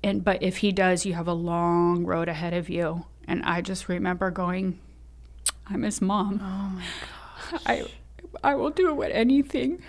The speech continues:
Speaker 2: Yeah. Oh my God. Oh
Speaker 1: And
Speaker 2: my
Speaker 1: so,
Speaker 2: God.
Speaker 1: um, uh,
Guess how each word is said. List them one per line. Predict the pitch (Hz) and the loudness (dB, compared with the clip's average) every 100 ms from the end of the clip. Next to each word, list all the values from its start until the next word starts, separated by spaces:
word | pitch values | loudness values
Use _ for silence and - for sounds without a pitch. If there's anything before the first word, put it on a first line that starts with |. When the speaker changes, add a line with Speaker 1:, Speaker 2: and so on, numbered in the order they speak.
| - | -8
Speaker 2:
Yeah. | 226 220 220 208 - - - - - - - 240 | -4 -2 -2 -6 -8 2 6 8 6 4 0 2
Oh | 247 | 4
my | 226 233 233 - | 4 0 -4 -8
God. | 226 220 226 247 - - 240 | -10 -8 -8 -8 -12 -8 2
Oh | 247 | 6
Speaker 1:
And | 220 233 | 8 8
Speaker 2:
my | |
Speaker 1:
so, | - 247 220 226 | 6 4 6 2
Speaker 2:
God. | - - - - - - - - - - - - - - 233 220 214 | 0 -14 -20 -20 -20 -12 -12 -12 -18 -20 -20 -20 -16 0 4 4 4
Speaker 1:
um, | 180 214 - - - - - - - - - - - - - - - | 0 -4 -8 -20 -20 -20 -20 -20 -20 -20 -20 -20 -20 -20 -14 -6 0
uh, | 214 196 185 180 | 2 2 2 -2